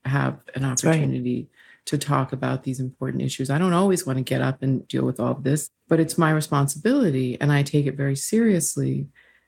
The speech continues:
Speaker 1: And I think that was very important for him to hear. And especially this generation that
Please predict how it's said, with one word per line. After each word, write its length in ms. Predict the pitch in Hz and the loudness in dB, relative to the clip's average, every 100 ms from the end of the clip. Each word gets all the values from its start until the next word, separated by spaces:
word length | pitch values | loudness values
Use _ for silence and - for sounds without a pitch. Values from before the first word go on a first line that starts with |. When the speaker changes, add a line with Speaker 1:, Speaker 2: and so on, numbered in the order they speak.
| _ | _
Speaker 1:
And 140 | 151 160 | 2 4
I 80 | |
think 240 | 160 208 208 | 4 2 4
that 180 | 175 - | 2 2
was 180 | 156 | -2
very 760 | - 156 156 165 175 180 180 - | 0 0 2 4 4 4 2 0
important 540 | 175 175 - 294 175 151 | -2 0 2 2 2 2
for 100 | 143 | 2
him 220 | 139 131 | 4 2
to 100 | - | -2
hear. 480 | 135 135 127 - - | -4 -4 -4 -8 -6
And 140 | 156 160 | 0 0
especially 420 | 160 240 254 262 | 2 0 2 2
this 200 | 190 185 | 4 2
generation 680 | - 156 160 190 214 196 151 | 0 0 4 4 2 2 2
that 260 | 143 139 | 2 0